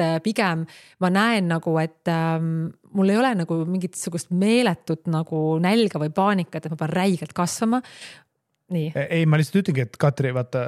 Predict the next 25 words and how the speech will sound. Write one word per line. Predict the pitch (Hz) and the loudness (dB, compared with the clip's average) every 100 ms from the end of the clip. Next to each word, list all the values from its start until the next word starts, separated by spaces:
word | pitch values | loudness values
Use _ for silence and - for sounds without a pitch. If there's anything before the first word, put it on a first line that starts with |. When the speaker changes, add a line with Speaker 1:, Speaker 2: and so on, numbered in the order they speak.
| - 123 | -6 -6
Speaker 2:
siin | 131 | 2
ongi | 151 139 | 2 2
see, | 123 127 | 2 0
et | - | -2
sa | 143 | -2
oled | 143 127 | -2 2
nii | 139 147 | 4 4
rikas | 139 156 143 123 | 2 0 0 -2
ja | 123 | 2
jõukas, | 143 160 - 110 190 | 2 2 0 -4 -4
Speaker 1:
Mm. | 147 | -4
Speaker 2:
et | 120 | -4
sul | - 147 | -2 -2
on | 127 117 - | -2 -4 -2
okei | 147 139 - 185 185 160 | -4 -4 -6 0 2 2
sellega | 135 139 131 131 | 0 -4 -2 2
leppida. | 131 123 123 110 95 - | 0 0 -6 -6 -10 -12
Speaker 1:
See | - 254 247 | -6 0 0
ei | 247 | 2
ole | 247 285 190 | 2 2 2
sellepärast, | 156 180 185 156 165 156 - | 0 0 2 0 0 -2 -4
Kristjan. | 170 165 - 160 170 190 | -6 -6 -6 -6 -6 -2
Ma | 196 | 2
lihtsalt | 226 262 - 190 - | 2 0 -2 -4 -4
kuidagi, | 196 233 233 190 175 180 175 175 170 170 | -4 -2 0 0 0 2 2 2 2 0